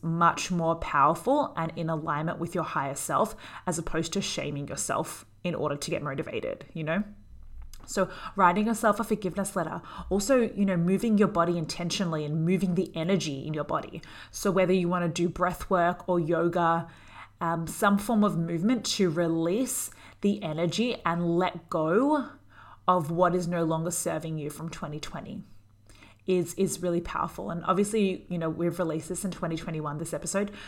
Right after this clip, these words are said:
so that you still a hundred percent have an opportunity to do this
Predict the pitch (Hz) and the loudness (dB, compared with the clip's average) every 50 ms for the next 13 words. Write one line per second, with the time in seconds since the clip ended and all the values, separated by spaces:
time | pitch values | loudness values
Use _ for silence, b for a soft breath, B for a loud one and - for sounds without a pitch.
0 | B B - - 190 160 - 196 - - - 196 196 196 - - - - 175 165 | B B -4 -2 -2 0 0 -2 -2 0 0 2 2 2 0 -4 -4 -2 -2 0
1 | 156 175 196 208 - - - 185 175 160 180 165 - - - 175 - - - - | 2 4 4 4 2 0 0 -2 -2 -2 -4 -6 -4 -4 -4 -4 -4 -2 0 0
2 | 160 156 151 151 151 - - - - 165 151 151 151 151 147 - 156 139 - 139 | 0 0 -2 -4 -6 -6 -6 -6 -6 -6 -4 -4 -6 -6 -6 -6 -8 -6 -6 -6
3 | 147 156 196 240 214 - | -2 2 2 2 0 -2